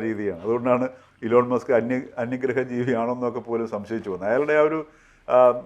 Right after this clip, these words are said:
തിങ്കിങ് കേപ്പബിലിറ്റിയെ നമുക്ക് ഒരിക്കലും ചോദ്യം ചെയ്യാൻ പറ്റത്തില്ല. പക്ഷേ എന്താ സംഭവിക്കുന്നത്? ഇപ്പോൾ സംഭവിച്ചുകൊണ്ടിരിക്കുന്നത്,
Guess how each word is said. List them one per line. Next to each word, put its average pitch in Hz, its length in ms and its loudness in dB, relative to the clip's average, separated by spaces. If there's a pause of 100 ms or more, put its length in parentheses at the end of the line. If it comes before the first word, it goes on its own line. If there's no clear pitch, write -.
(240)
തിങ്കിങ് 147 420 -6
കേപ്പബിലിറ്റിയെ 151 640 4
നമുക്ക് 147 240 -4
ഒരിക്കലും 139 300 -6
ചോദ്യം 139 200 -4
ചെയ്യാൻ 131 160 0
പറ്റത്തില്ല. - 320 -8 (920)
പക്ഷേ 151 240 4 (800)
എന്താ 143 160 4 (100)
സംഭവിക്കുന്നത്? 151 440 -2
ഇപ്പോൾ 180 160 0 (120)
സംഭവിച്ചുകൊണ്ടിരിക്കുന്നത്, 131 920 -2